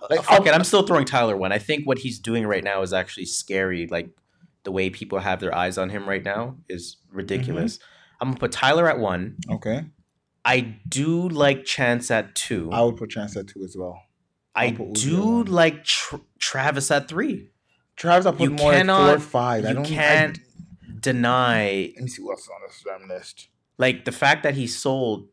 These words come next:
Speaker 2: fucking half million first week, that, that means something.
Speaker 1: Yeah,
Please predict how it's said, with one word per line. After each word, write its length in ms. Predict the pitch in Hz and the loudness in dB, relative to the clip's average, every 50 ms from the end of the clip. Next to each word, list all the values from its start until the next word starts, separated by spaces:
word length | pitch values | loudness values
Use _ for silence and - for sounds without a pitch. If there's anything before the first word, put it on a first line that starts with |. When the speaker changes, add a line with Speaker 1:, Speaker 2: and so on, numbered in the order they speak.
| _ | _
Speaker 2:
fucking 680 | _ - 117 110 110 - 113 104 101 98 98 95 - - - | _ -4 -2 -2 -2 -2 -6 -8 -8 -8 -10 -10 -10 -10 -12
half 320 | - 120 117 113 - - | -4 -2 -2 -2 -2 -4
million 380 | 107 104 110 117 113 104 95 85 | -4 -4 -2 0 0 -2 -2 -6
first 340 | - - 101 92 - - - | -6 -8 -10 -10 -10 -10 -6
week, 280 | 123 135 127 - - | -6 -6 -6 -4 -2
that, 280 | 110 110 120 123 - - | -2 -2 -2 -2 -4 -4
that 140 | - 123 123 | -4 -2 -2
means 220 | 120 131 143 139 | 0 -2 -2 -2
something. 320 | - 117 101 95 - 90 82 | -2 -4 -4 -6 -8 -6 -4
Speaker 1:
Yeah, 140 | 151 - | -4 -4